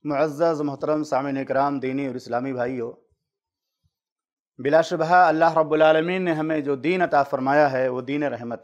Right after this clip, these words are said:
है। और इस्लाम किस तरह से दीन रहमत है, इसकी मालूमात हर मुसलमान को कुछ ना कुछ होनी चाहिए। बेशुमार ऐसी तालीमात हैं जिनको बतौर मिसाल आप पेश कर सकते हैं।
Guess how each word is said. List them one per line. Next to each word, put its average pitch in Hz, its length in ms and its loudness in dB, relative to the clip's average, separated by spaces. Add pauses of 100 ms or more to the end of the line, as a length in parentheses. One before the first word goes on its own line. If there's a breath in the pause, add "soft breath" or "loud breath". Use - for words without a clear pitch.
है। 92 80 -20 (1300)
और 165 200 6
इस्लाम 185 520 4
किस - 320 -8
तरह 214 220 6
से 202 180 0
दीन 190 220 0
रहमत 185 480 2
है, 143 160 0 (380)
इसकी 196 260 -6
मालूमात 175 540 4
हर 226 120 0
मुसलमान 185 480 0
को 196 120 0
कुछ 220 200 -4
ना 214 100 -2
कुछ 233 220 -4
होनी 165 200 -2
चाहिए। 110 300 -10 (680)
बेशुमार 240 580 4
ऐसी 214 220 2
तालीमात 175 680 4
हैं 147 160 -2 (540)
जिनको 214 340 2
बतौर 185 340 4
मिसाल 165 300 2
आप 147 180 2
पेश 139 180 -2
कर 123 120 -8
सकते - 340 -20
हैं। - 60 -20